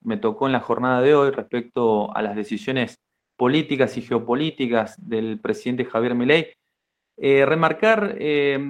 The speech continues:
la ignorancia supina que tiene, eh, en este breve gobierno que lleva a cabo, ¿sí? Hasta ahora, eh, descono-, en desconocer, eh, la injerencia del Pentágono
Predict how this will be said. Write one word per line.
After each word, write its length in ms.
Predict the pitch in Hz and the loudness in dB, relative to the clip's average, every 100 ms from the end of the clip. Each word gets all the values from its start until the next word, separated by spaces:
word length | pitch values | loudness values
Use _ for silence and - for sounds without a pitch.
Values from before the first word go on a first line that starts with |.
| 131 - | -10 -6
la 120 | 147 | -4
ignorancia 380 | 156 160 208 185 | -2 -2 -4 -6
supina 720 | 156 - 220 233 170 139 123 | -8 -6 -2 0 0 0 -2
que 140 | 135 | -8
tiene, 680 | 127 160 165 165 175 185 165 _ | -6 -4 -2 -2 -2 -4 -8 _
eh, 580 | 131 123 120 117 113 110 110 - - - | -4 -2 0 -2 -2 -6 -10 -14 -20 -12
en 180 | 131 135 | -8 -6
este 280 | 143 147 135 | -6 -2 0
breve 320 | 156 165 151 | 0 0 2
gobierno 500 | 139 170 202 175 139 | 4 6 6 4 -2
que 140 | 131 | -4
lleva 300 | 127 151 139 | -2 0 0
a 80 | 131 | 2
cabo, 500 | 175 175 156 185 - | 2 2 2 -6 -12
¿sí? 280 | - 139 156 | -10 -6 -4
Hasta 280 | 131 - 123 | -6 -6 -4
ahora, 500 | 131 151 175 190 - _ _ - | 0 0 0 -2 -14 _ _ -8
eh, 180 | 131 | -4
descono-, 440 | 131 135 151 147 139 - - - | -4 -6 -6 -6 -8 -12 -20 -14
en 180 | - 147 | -8 -6
desconocer, 920 | 143 139 160 156 - 220 208 165 - - | -6 -8 -8 -8 -4 -2 0 -2 -6 -8
eh, 320 | 131 131 127 | -4 -4 -2
la 160 | 135 139 | -2 -2
injerencia 680 | 135 156 165 208 208 151 | -4 -6 -4 -4 -2 -2
del 200 | 127 123 | -2 -2
Pentágono 840 | 127 131 127 190 175 135 131 156 | -6 -4 2 2 2 -2 -4 -8